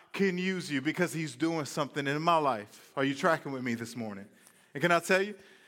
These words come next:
that's why we need you on the serve team. <laughs> Come on now, don't, don't let them amens get quiet now on me. But that's why we need you on the serve team,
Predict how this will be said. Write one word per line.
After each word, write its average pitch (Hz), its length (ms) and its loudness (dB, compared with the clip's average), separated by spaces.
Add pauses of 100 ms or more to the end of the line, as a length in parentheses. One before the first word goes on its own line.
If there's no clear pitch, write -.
(220)
that's 180 140 0
why 190 160 6
we 190 100 0
need 202 160 0
you 208 100 2
on 214 40 0
the 214 60 -4
serve 240 320 4
team. 185 340 0 (800)
<laughs> - 880 -8
Come 160 140 4
on 190 140 6
now, 170 180 6
don't, 170 240 2
don't 156 160 4
let 185 160 6
them 196 200 0
amens 185 400 4
get 180 200 0
quiet 185 400 4
now 185 280 6
on 151 140 2
me. 160 180 0 (1700)
But - 100 2
that's 196 140 2
why 220 180 6
we 220 100 -2
need 220 180 0
you 226 80 0
on 226 60 0
the 220 80 -2
serve 220 360 0
team, 185 300 -4